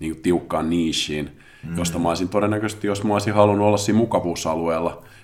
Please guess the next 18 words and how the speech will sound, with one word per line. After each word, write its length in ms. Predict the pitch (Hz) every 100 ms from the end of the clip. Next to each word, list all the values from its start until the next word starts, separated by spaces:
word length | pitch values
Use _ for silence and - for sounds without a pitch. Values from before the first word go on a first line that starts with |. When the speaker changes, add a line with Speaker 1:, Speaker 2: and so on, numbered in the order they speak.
| -
Speaker 1:
missä 180 | 85 -
sai 180 | 85
hyvää 280 | 92 87 85
liksaa 420 | 90 87 - 80
ja 200 | 80 71 -
ura 260 | 87 82
eteni, 420 | 80 82 85 80 - - - - - -
niin 460 | 82 82 80 - - _ _ _ _
olisin 260 | 98 90 92
varmaan 240 | 98 101
löytänyt 280 | 98 95 98
kymmenen 360 | 104 92 87
vuoden 280 | 85 82 85
päästä 380 | 80 85 80 85 - -
itseni 360 | 90 87 87 80
siinä 220 | 87 82
tilanteessa, 560 | 87 82 80 82 - 82
että 140 | -